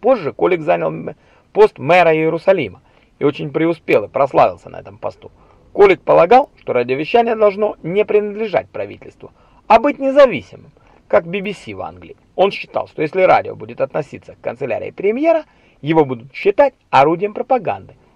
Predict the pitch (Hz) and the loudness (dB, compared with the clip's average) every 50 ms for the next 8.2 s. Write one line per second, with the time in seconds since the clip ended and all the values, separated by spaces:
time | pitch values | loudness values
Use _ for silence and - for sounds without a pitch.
0 | _ _ - 175 170 151 - - 139 143 - 247 240 - - 254 233 233 247 277 | _ _ -2 2 2 2 2 0 -6 -10 -10 -12 -12 -8 -8 -4 -2 0 2 4
1 | 269 214 131 110 - - - 120 117 120 127 _ _ _ _ _ _ _ _ - | 4 4 2 -2 -4 -6 -10 -14 -14 -14 -16 _ _ _ _ _ _ _ _ -2
2 | 127 131 - - 156 170 202 254 320 330 330 302 - - - 233 254 254 - _ | -2 -2 -2 -2 -4 0 4 4 4 4 4 0 -2 0 0 0 0 0 -6 _
3 | - - 98 - - _ _ _ _ _ _ _ _ _ - - 127 - - 123 | -18 -18 -18 -18 -20 _ _ _ _ _ _ _ _ _ -6 -6 -4 -2 0 -2
4 | 107 101 98 95 101 110 131 160 220 269 269 262 _ _ _ _ - 156 208 247 | -2 -2 -6 -12 -8 -4 0 2 2 2 0 -2 _ _ _ _ -2 -2 0 2
5 | 247 226 208 180 - 180 175 170 - 170 170 175 175 170 170 165 170 165 165 160 | 2 2 2 2 2 2 2 2 2 2 4 4 4 4 4 2 2 2 0 0
6 | 156 160 165 165 202 - - - 320 311 311 285 262 - - 226 233 254 254 247 | 0 -2 -6 -6 -8 -6 -2 2 2 2 2 -2 -8 -6 -2 2 2 2 4 4
7 | 247 226 170 113 - - _ _ _ _ _ _ _ _ _ _ _ _ - - | 2 2 2 0 -4 -6 _ _ _ _ _ _ _ _ _ _ _ _ -2 0
8 | 175 165 151 160 | 2 2 2 0